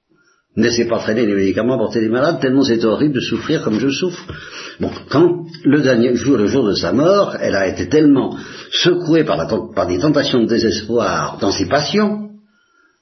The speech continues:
que, euh, possédée par Dieu, elle a donné l'impression d'être au bord du désespoir, et ses sœurs ont prié en ce sens-là, « Mon Dieu, qu'elle ne désespère pas, qu'elle ne désespère pas. »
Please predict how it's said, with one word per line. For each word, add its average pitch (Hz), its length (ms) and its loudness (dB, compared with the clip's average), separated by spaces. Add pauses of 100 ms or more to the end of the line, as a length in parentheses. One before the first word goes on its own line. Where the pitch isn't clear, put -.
(720)
que, 135 80 2
euh, - 520 -2 (280)
possédée 117 480 2
par 76 220 -4
Dieu, 208 480 2 (460)
elle 127 140 2
a 117 80 4
donné 117 220 4
l'impression 98 460 0
d'être - 440 -2
au 139 160 4
bord 147 140 4
du 127 100 0
désespoir, 156 760 0
et 104 80 0
ses 202 120 0
sœurs 156 220 0
ont 131 120 4
prié 143 300 4
en 151 140 2
ce - 100 -2
sens-là, « 156 480 0
Mon 143 120 6
Dieu, 170 140 4
qu'elle 160 120 2
ne 139 40 4
désespère 139 320 -2
pas, 175 140 0
qu'elle 165 100 0
ne 131 40 0
désespère 123 380 -4
pas. » - 20 -12